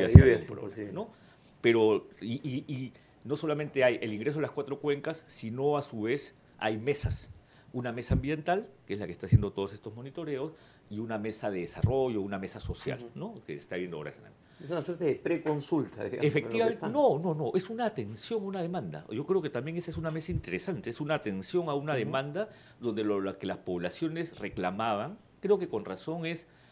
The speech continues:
Speaker 1: "Señores, aquí tenemos problemas y nadie nos está prestando atención". Entonces, hemos
Speaker 2: Claro.
Speaker 1: ido como gobierno a ver exactamente qué está pasando. Efectivamente, de la visita a la zona se ha determinado existencia de pasivos no remediados,
Speaker 2: Ujú.
Speaker 1: eh, pasivos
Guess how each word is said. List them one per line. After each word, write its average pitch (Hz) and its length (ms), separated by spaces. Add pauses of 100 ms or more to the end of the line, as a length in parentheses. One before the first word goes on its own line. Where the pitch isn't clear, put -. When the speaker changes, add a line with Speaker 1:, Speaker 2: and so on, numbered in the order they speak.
(160)
Speaker 1:
"Señores, 131 400
aquí 104 120
tenemos 135 300
problemas 135 560
y 107 80
nadie 127 200
nos 117 120
está - 160
prestando 101 320
atención". 71 480
Entonces, - 220
hemos 95 160
Speaker 2:
Claro. 120 120
Speaker 1:
ido 147 140
como 214 240
gobierno 170 400
a 113 60
ver 120 100
exactamente 117 640
qué 101 60
está - 240
pasando. - 320 (680)
Efectivamente, 175 920
de 113 160
la 104 180
visita - 720
a 80 60
la 80 120
zona 110 440 (420)
se - 240
ha - 40
determinado 98 640
existencia 95 560
de 87 120
pasivos 90 640 (120)
no 90 140
remediados, 71 840 (180)
Speaker 2:
Ujú. 110 280 (220)
Speaker 1:
eh, 76 420 (200)
pasivos 107 640